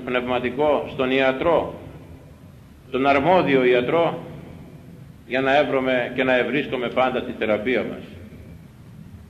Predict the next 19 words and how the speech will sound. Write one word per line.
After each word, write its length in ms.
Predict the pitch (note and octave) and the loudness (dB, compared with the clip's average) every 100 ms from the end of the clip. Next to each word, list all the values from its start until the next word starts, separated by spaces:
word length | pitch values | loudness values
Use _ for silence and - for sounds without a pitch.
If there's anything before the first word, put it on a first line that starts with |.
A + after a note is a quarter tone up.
| - - - - - - - - - - - - - - | -20 -20 -20 -20 -20 -20 -20 -20 -20 -20 -20 -20 -20 -10
Δεν 100 | F#3 | -6
υπάρχουν 380 | F#3 F3 D#3+ D3+ | 2 2 2 -2
αμαρτίες 500 | C#3 C3+ C3+ D3 B2 B2 | 2 0 0 -2 -2 -4
μικρές, 420 | B2+ C#3 A2+ - - - - - - | -2 -2 -2 -4 -14 -18 -20 -20 -4
και 100 | B2+ | -2
αυτό 240 | A#2+ E3+ | -2 -2
καταλάβετε 540 | C#3 A2 G#2 G2 F#2 G2 | -2 0 0 0 -4 -8
το. 200 | F#2 - - - - - - - - - - - - - - - - - - D3 | -10 -14 -18 -20 -20 -20 -20 -20 -20 -20 -20 -20 -20 -20 -20 -20 -20 -12 2 4
Όλες 260 | D#3 C#3 C#3 | 6 4 2
οι 60 | |
αμαρτίες 720 | C#3 C3 B2+ E3+ E3 D3 - - - - - - | 0 0 0 -2 -2 -2 -6 -14 -18 -18 -16 -4
είναι 240 | C#3+ C#3 | 0 2
μεγάλες 680 | C3 A#2+ C3 D#3+ D#3 D3 D3+ | 2 2 4 4 4 -2 -4
και 100 | B2+ | -4
επικίνδυνες. 720 | A#2+ A#2 C3 C#3+ G#2 F2+ E2+ E2+ - - - - - - - - - - - - - - - - - - - | -4 -4 -4 -4 -4 -8 -12 -16 -18 -18 -20 -20 -20 -20 -20 -20 -20 -20 -20 -20 -20 -20 -20 -20 -20 -20 -8
Και 100 | - | 4
όλες 380 | C#3+ F3+ F3 D#3 | 6 6 4 0
οι 80 | D#3 | 0
αμαρτίες 680 | D3 C#3 - F#3 F3 D#3+ | 2 0 0 0 0 -2